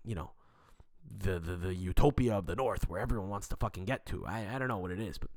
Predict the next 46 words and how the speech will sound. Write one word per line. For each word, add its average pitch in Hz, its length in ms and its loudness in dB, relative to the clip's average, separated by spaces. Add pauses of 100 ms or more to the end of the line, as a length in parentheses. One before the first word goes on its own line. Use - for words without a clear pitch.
(320)
so 131 300 10
I 139 120 4
di-, 147 140 6
I 151 60 8
prefer 170 300 12
not 147 160 8
to - 40 -2
say 151 140 6
we 131 100 6
were 123 80 4
Canadian. 120 480 0 (640)
So - 100 2
he 117 40 4
goes, 110 140 6
"Where 123 120 8
are - 20 8
you 110 100 4
from?" 104 240 2
We 92 80 -4
said, 110 320 0
uh, 104 140 4
"We're 110 100 4
Italian." 101 520 8 (1120)
So 131 300 10 (400)
anyway, 113 260 2 (320)
"How 139 180 12
was 139 280 12
it?" 107 200 2 (580)
I 98 100 -8
go, 98 160 0
"I'll 117 160 2
tell 175 180 12
you 175 100 12
how 131 160 10
it 98 60 6
was. 85 280 0 (800)
It 143 40 4
was 123 120 6
great." 127 240 8
And 117 100 2
you 135 60 8
know 139 80 10
what? 147 140 12
Where 156 120 12
we're 170 180 12
from, 123 220 8